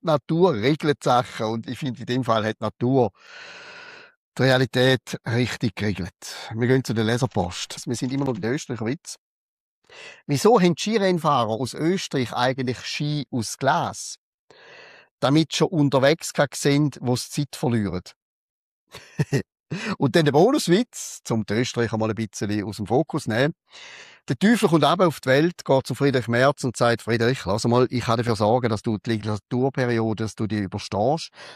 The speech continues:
Vielleicht sogar noch eine nächste Legislaturperiode kannst anhängen. Ich schau für dich. Aber umgekehrt, im Gegenzug musst du schauen,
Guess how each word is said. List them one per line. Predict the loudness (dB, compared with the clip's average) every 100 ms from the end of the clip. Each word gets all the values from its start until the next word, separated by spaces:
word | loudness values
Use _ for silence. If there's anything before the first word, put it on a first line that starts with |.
| -4
Vielleicht | 0 0 2
sogar | 2 4
noch | 4
eine | 4
nächste | 2 -2 -2
Legislaturperiode | 0 0 -2 -2 -2 -4 -2 0 2 2 0
kannst | 0 -2 -2
anhängen. | 0 0 0 -2 -2 -4 -4 _ -4
Ich | 2
schau | 4 2
für | 0
dich. | -4 -4 -6 -10 -20 -14 0
Aber | 2 4 4
umgekehrt, | 4 2 0 2 4 2 -2 -20 _ -6
im | -4 0
Gegenzug | 0 2 0 -2 -2 -2 0
musst | -2 0 0
du | 2
schauen, | 4 2 2 -2